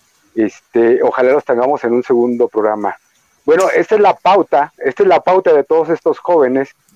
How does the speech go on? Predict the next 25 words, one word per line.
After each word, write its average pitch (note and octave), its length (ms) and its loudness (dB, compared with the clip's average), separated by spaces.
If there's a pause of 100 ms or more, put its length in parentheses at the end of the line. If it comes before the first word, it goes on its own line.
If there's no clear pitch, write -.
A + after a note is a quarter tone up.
(640)
para C#3+ 220 2
poder F3 220 2
hacer F3+ 200 2
una F#3+ 140 2
actividad D3+ 580 0 (200)
desde B2+ 320 -2
Querétaro G#3+ 800 2
hacia C3 260 -2
Latinoamérica. B2+ 960 -2 (600)
La C#3 240 2
vamos F#3 340 0
a D#3+ 40 -4
hacer, F#3 340 0
la E3+ 120 4
vamos F3 240 2
a F3 40 0
trabajar, C#3 640 0
la D#3 100 2
van, E3 240 2
la D#3+ 100 4
van E3 160 2
a G#3 80 0
coordinar C#3 500 -2
los D#3 180 -2
jóvenes, C#3 500 0